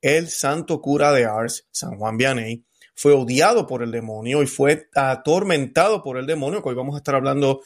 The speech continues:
de las torturas que le hacía pasar el diablo a este gran santo, fue por el plan pastoral que tenía San Juan Vianney en su parroquia, por el plan que llevó a cabo para crear un,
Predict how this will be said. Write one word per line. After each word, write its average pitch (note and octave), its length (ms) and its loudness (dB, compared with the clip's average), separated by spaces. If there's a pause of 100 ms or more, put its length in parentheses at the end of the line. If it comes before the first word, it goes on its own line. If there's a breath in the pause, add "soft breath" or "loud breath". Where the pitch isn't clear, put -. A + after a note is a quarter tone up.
(200 loud breath)
de C#3 140 4
las C3+ 180 2
torturas D3 520 -2
que C#3 160 -4
le B2 80 0
hacía C3 280 -2
pasar B2 360 2
el A2+ 100 -2
diablo B2 560 0 (400 soft breath)
a D3+ 260 4 (160)
este C#3 300 -4
gran C3 260 0
santo, D#3+ 600 -2 (260 soft breath)
fue G3+ 360 4
por G#3 200 2
el C3 160 0
plan E3+ 420 2
pastoral E3 600 2
que D3 120 -4
tenía C#3+ 380 -4
San A#2+ 300 -6
Juan C#3 260 0
Vianney C3 480 0 (380)
en E3+ 220 0
su F3+ 260 -2
parroquia, B2+ 600 -2 (300 soft breath)
por C#3+ 180 4
el C#3 180 2
plan E3+ 380 2
que D#3+ 180 2
llevó C3+ 420 4
a C3 120 2
cabo D3+ 560 0 (200)
para C#3 300 4
crear C#3 640 0
un, G3 380 -4